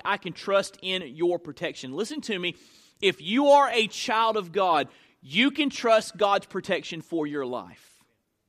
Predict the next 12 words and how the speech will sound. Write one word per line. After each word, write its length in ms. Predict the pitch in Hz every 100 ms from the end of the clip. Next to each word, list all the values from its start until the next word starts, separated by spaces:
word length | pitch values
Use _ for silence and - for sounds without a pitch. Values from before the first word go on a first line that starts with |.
| _ _ _ _ _ _
He's 160 | 202 190
always 220 | 202 226
watching 320 | 220 226 214
over 240 | 190 160 117
you. 200 | 98 - _ _ _ _ _ _ 214
Let 140 | 240
me 80 | 254
say 140 | 262
it 60 | 233
like 200 | 214 196
this. 380 | 170 98 - - _ _ _ _ _ _ _ _ _ _ _
Nothing 880 | 143 160 196 262 277 190 135 139